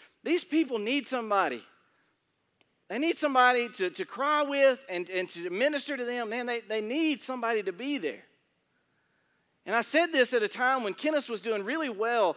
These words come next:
in her treatments, and the cancer was gone. By all indications, the cancer that she had was gone. And then we had an M R I.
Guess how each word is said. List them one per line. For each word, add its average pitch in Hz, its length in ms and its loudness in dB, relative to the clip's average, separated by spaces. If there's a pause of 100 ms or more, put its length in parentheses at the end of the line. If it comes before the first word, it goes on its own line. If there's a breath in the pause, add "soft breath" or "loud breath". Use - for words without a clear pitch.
(240 loud breath)
in 202 100 -2
her 208 140 0
treatments, 220 500 -4
and 180 100 -4
the 180 60 -2
cancer 254 380 -2
was 180 180 -4
gone. 208 360 2
By 170 80 2
all 233 280 2
indications, 220 540 -2
the 170 80 -8
cancer 240 400 -6
that 190 100 -8
she 185 140 -8
had 208 240 0
was 170 180 -8
gone. 190 420 -2 (2000)
And 147 100 -14
then 208 120 -6
we 208 100 -6
had 190 200 -8
an 185 120 -4
M 190 100 -8
R 170 220 -6
I. 135 160 -8